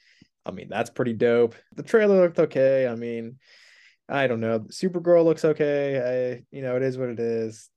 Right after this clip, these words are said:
Some of the other elements are definitely questionable. I, I don't know about bringing Zod back. I think Michael Shannon was good in that role, but I don't know. The, the, the cool thing about the Flashpoint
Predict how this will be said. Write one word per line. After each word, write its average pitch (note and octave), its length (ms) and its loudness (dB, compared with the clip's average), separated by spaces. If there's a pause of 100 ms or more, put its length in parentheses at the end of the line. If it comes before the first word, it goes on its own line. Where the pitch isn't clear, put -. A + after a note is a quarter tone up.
Some F#3+ 160 0
of D#3 60 2
the B2 80 4
other A#2 140 4
elements A2+ 440 -2
are G#2+ 60 -8
definitely A2+ 320 -4
questionable. A2+ 580 -6
I, G#2+ 200 -4
I C3 100 -4
don't C3 100 -4
know A#2+ 80 -4
about A2 220 -2
bringing A#2 280 -8
Zod A2 460 -6
back. A2 320 -4
I A2+ 80 -6
think A2+ 240 -8 (580)
Michael F#3+ 220 2
Shannon C3 340 -2
was G#2 140 -6
good C3 180 0
in A#2+ 120 -4
that A#2+ 280 -4
role, A#2+ 320 -2
but A2 380 -6 (920)
I E3 120 0
don't G3 80 4
know. E3+ 160 4
The, C#3+ 340 -6
the, - 120 -12
the E3+ 120 -2
cool G#3 160 0
thing G3 160 0
about D#3+ 160 2
the B2 60 -4
Flashpoint C3 800 -8